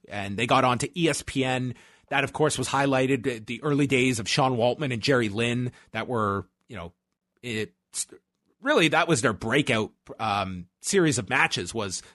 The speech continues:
there on Global. It's where Harlem Heat was starting out. Uh, Mick Foley was featured there. Um, other people like John Layfield and such. And he stayed involved i-, in that until about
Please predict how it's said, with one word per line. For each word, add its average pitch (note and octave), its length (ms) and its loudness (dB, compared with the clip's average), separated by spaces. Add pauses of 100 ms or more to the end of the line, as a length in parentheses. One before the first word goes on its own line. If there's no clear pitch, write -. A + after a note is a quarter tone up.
there C3 280 4
on C3 200 0
Global. G#2+ 540 0
It's G#2 220 -8
where G2+ 200 -4 (220)
Harlem C3 340 0
Heat E3 420 -2
was D#3 140 -2
starting C#3 460 0
out. C3 320 2 (240)
Uh, F2+ 180 -8 (100)
Mick C#3+ 140 -4
Foley C#3+ 380 2
was C3 160 2
featured C#3 400 0
there. B2+ 480 2 (240)
Um, F2 460 -6 (220)
other B2 140 -4
people B2+ 340 2
like G#2+ 180 2
John B2 260 2
Layfield A#2 520 0
and G#2+ 140 -4
such. A#2 400 2 (320)
And B2+ 500 0 (200)
he E3 140 -4
stayed F#3+ 280 4
involved E3 420 2 (300)
i-, C#3+ 60 -6
in C#3+ 300 -2
that D3 360 2
until C#3 260 0
about B2+ 380 2